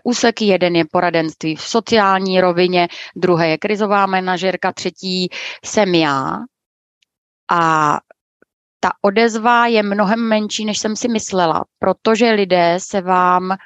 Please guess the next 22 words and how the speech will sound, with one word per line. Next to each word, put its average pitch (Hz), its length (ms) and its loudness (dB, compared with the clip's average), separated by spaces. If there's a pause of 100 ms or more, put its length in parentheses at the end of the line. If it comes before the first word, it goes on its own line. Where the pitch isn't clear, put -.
(220)
neotevřou 185 1000 0 (840)
přes - 280 -6
telefon, 156 500 -2
oni 180 220 -2
se 208 140 0
vám 196 260 0
neotevřou, 185 1000 2
eh, 160 40 4 (340)
online. 190 1120 -2 (840)
Viděla 202 300 2
jsem, 220 200 -2
že 214 100 0
když 190 220 -2
jsem 208 220 -2
já 185 240 2
jakoby 190 480 -2 (360)
hodila 196 600 2 (300)
tu 214 100 -4
udičku, 208 640 -2
napsala 202 440 0
jsem 214 240 -4 (120)
e-mail 196 560 2